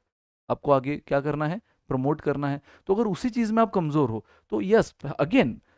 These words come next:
अपने वीकनेस को बस वीकनेस ही मत रहने दो, उस पे काम करना ही है। अगर आप इंट्रोवर्ट है, तो आपको एक्सट्रोवर्ट बनना ही है। अगर आप पब्लिक स्पीकिंग से डर रहे हो, तो आपको स्टेज फियर को हटाना ही है। Overall, मतलब, एक आपका अंदर का जो,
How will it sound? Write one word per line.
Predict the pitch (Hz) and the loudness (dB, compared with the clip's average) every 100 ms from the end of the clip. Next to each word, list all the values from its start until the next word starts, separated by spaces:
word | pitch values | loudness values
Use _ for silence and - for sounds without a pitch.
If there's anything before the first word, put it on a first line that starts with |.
| - | -8
अपने | - - 185 | -6 -2 -2
वीकनेस | 135 113 - 123 160 208 | -2 -6 -6 -2 -2 -2
को | - 233 | -4 -2
बस | 240 - | -2 -2
वीकनेस | 147 190 220 233 | -8 -2 0 2
ही | 254 | 2
मत | 262 | 4
रहने | 214 208 214 | 4 2 2
दो, | 247 | 0
उस | 180 | 0
पे | - | 0
काम | 233 190 220 | 2 2 2
करना | 220 127 151 | 2 2 4
ही | 240 277 | 4 4
है। | 120 - _ _ | 0 -6 _ _
अगर | 127 160 | 0 4
आप | 208 | 4
इंट्रोवर्ट | 190 180 220 220 214 | 2 2 6 6 6
है, | |
तो | 214 | 2
आपको | 208 208 | 2 0
एक्सट्रोवर्ट | - 214 214 | 2 2 2
बनना | 196 196 214 | 0 -2 0
ही | 214 | 2
है। | 131 | 2
अगर | 131 175 | 2 0
आप | 196 | 0
पब्लिक | 175 160 202 | -2 -4 -8
स्पीकिंग | - 185 202 | -8 -6 -2
से | 202 | 0
डर | 160 156 | 2 2
रहे | 180 | 2
हो, | |
तो | 208 | 2
आपको | 196 208 | 0 -2
स्टेज | 196 190 196 - - | 0 0 0 -8 -10
फियर | - 175 180 | 0 0 2
को | 180 | 0
हटाना | 160 175 220 | 0 0 0
ही | 165 | -2
है। | 123 - - _ - | -4 -10 -20 _ 2
Overall, | 147 185 190 | 6 6 4
मतलब, | 185 196 - | 2 2 2
एक | 170 170 | -2 0
आपका | 147 143 - | 0 0 2
अंदर | 185 - 151 156 175 | 0 0 -2 -2 0
का | 180 | 0
जो, | 165 180 | 2 2